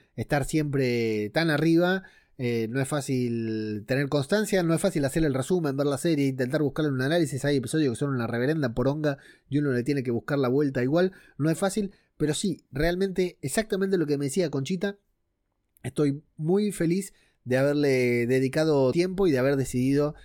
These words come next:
seguir adelante con Fear the Walking Dead, porque realmente, eh, he disfrutado mucho. Más allá de que hubo un par de semanas de que no pude hacer el podcast por cuestiones técnicas,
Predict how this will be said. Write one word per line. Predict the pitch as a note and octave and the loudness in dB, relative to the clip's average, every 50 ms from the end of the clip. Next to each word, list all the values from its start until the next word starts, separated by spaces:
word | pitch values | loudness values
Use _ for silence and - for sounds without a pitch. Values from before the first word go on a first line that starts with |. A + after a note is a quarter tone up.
| - - - | -20 -20 -16
seguir | - - B2 B2 B2+ C#3 C3+ C3+ | -6 -2 0 0 2 2 2 2
adelante | B2+ A#2+ A#2 B2 C3 C3+ C3 B2+ A#2 A2 | 2 2 2 0 0 0 0 -2 -4 -2
con | - A#2 A2+ A2+ A2+ A2+ A2 G#2+ G#2 | -2 -2 -2 -2 -2 -4 -4 -6 -6
Fear | - - C#3 C#3 C3 | -2 0 0 2 2
the | B2+ C3 | 2 2
Walking | C3+ C#3 C3+ C#3 C#3 D3+ | 2 0 0 0 0 0
Dead, | F3+ F3+ - | -2 -2 -2
porque | - D3 C3 C3+ C3+ B2+ B2+ | -2 -4 -2 0 2 2 2
realmente, | B2 C#3+ C#3+ C#3+ D3 D3 D3 D3 D#3 D3+ D3 C#3+ - - _ _ _ _ _ | 2 2 0 0 0 -2 0 0 2 0 0 -2 -6 -14 _ _ _ _ _
eh, | B2 A2 G2+ G2+ G2+ G2 F#2+ F#2+ F#2+ F#2+ - - - | -8 -6 -6 -6 -6 -6 -8 -8 -10 -10 -12 -6 -2
he | F3 F3+ | 2 2
disfrutado | E3 D3+ C3+ D3+ C#3+ C3+ D#3 D3 C#3 | 4 2 2 0 -4 -2 0 0 0
mucho. | C#3 C3 A2+ - A#2+ | 0 -2 -2 -2 -2
Más | C#3 C#3 D3 | -2 -2 -2
allá | C#3+ C3 D#3 | -2 0 0
de | D3 C3+ | 0 0
que | C#3 C#3+ | 2 0
hubo | C#3+ C#3 | 0 0
un | B2+ | 0
par | C3+ C#3+ C#3+ | 0 0 0
de | C#3 B2 | -2 -2
semanas | - C3 C#3 C#3+ D3 C3 | -2 -4 -4 -2 -2 -2
de | A#2 | -4
que | B2 B2+ | -2 -4
no | C3 C3 | -4 -2
pude | C3+ C3+ C3 | 0 0 0
hacer | B2 - - C3+ | 0 -2 -2 -2
el | C3 B2 | -4 -2
podcast | A#2+ - D3+ D3 D3 C3 - | -2 -4 -4 -2 -4 -4 -4
por | B2 G2+ - | -6 -6 -4
cuestiones | - - - - D3 C#3+ C3 A2+ - | -6 -4 -2 -2 0 0 0 -2 -2
técnicas, | - D#3+ D#3+ F3 F#3+ F#3 G#3 G3+ G3 - | -2 -2 0 0 -2 -2 -2 -2 -2 -4